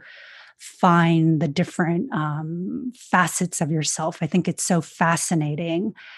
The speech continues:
I loved that aspect of my training, you know, exploring movement and voice and, you know, putting yourself in the mindset of different characters or different people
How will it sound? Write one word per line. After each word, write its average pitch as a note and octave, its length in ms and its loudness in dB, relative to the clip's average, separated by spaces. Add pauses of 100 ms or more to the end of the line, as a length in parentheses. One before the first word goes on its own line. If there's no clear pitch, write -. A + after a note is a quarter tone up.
(340)
I G#3 160 2
loved G3 480 2
that E3+ 240 4
aspect D#3+ 520 -2
of E3 200 -4
my D#3+ 180 0
training, F3 560 0
you E3 100 2
know, D#3 280 -2
exploring E3 960 -2 (480)
movement E3 760 2
and D#3+ 240 -2
voice E3 520 -2
and, D#3 300 -2 (600)
you A3 160 4
know, G3+ 80 0
putting G#3+ 300 4
yourself G3 340 2
in F#3+ 60 4
the F3+ 80 6
mindset F3 500 4
of D3 100 -4
different F3 380 -2
characters D#3+ 840 -2
or D#3+ 60 -6
different D#3+ 360 -6
people D#3 640 -4